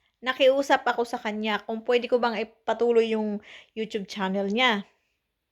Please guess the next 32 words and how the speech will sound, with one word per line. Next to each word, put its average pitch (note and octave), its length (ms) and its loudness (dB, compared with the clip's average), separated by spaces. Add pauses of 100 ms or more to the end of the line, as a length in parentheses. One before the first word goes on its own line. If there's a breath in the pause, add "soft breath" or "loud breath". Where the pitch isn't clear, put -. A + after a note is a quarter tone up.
(580 soft breath)
Sabi A#3 320 2
naman D4 400 0
niya, A3+ 320 2 (960)
okay F#3+ 320 -4
lang. F#3+ 320 -6 (560)
Kapag D4+ 320 4
hindi D4 160 0
darating C#4+ 560 4
yung C4+ 320 -6 (160)
pin, B3 240 -2
guys, G#3 400 2
is G#3+ 320 -8 (240)
madidemonetize A3+ 1040 -2
talaga. F#3+ 560 0 (600)
So, A#3 80 8
hindi C4+ 240 4
na D#4 160 4
niya D#4 240 6
inantay D4+ 320 4
yung D#4+ 160 -6
pin D4+ 240 -4
niya, G#3 480 -4
madidemonetize C4 1040 -2
talaga G#3+ 240 2
yung G#3 160 0
channel. G#3 560 -2 (320)
So, - 80 -18
ayun B3+ 240 6
na C#4 80 -2
nga, C4+ 140 4 (100)
nag, G#3+ 240 2
ah, F3+ 280 -4